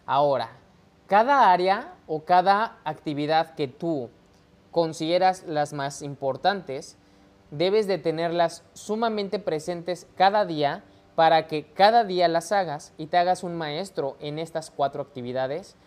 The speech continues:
de mayor valor. Entre mejor o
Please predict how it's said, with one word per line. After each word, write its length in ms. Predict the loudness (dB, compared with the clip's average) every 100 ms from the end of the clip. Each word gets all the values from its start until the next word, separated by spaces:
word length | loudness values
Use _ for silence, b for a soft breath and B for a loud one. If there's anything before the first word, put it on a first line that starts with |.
| b b
de 140 | -10 -8
mayor 340 | -6 -6 -6
valor. 280 | -6 -6 -10 -16 _ b b b -10
Entre 300 | -6 -4 -4
mejor 540 | -4 0 2 2 -2 _
o 400 | 0 2 2 0